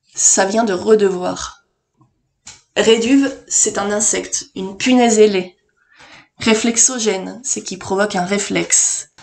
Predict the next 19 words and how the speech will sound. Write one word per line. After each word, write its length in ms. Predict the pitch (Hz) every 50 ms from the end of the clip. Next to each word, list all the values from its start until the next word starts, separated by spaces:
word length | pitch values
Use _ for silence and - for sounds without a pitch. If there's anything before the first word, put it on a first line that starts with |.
| - - -
Refouillement, 840 | - - 247 269 262 269 - 294 277 262 254 240 220 226 220 220 _ _ _ _ _ _ _ _ -
c'est 140 | - - 226
cet 240 | 220 247 247 254 254
évidement 560 | 254 240 254 247 214 233 240 247 277 311 311
pratiqué 640 | 311 - 262 254 254 - - 226 - - 277 285 247
dans 180 | 233 220 220
le 140 | 220 214 208
creux 320 | 202 202 - - 277 277
d'une 160 | 247 240 233 214
sculpture 540 | - - - 220 220 - - 285 277 277
ou 80 | 262 208
d'une 280 | 208 220 220 214 214 208
moulure 520 | 214 220 220 220 226 247 302 311 - - - -
pour 140 | - 226 226
lui 120 | 220 220
donner 280 | 202 220 214 226 254 262
plus 420 | - - - 269 311 302 269 226
de 60 | 247
relief. 760 | 247 233 226 214 208 202 190 190 190 - - - - - -